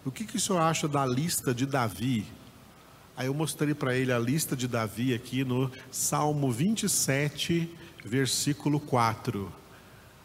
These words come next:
Olha a lista de oração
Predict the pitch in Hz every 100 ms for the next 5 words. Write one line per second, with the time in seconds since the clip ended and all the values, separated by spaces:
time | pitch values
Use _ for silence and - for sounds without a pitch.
0 | - 151 196 202 196 151 147 135 156 175
1 | - 180 180 175 117 135 143 127 113 -
2 | - 127 123 127 131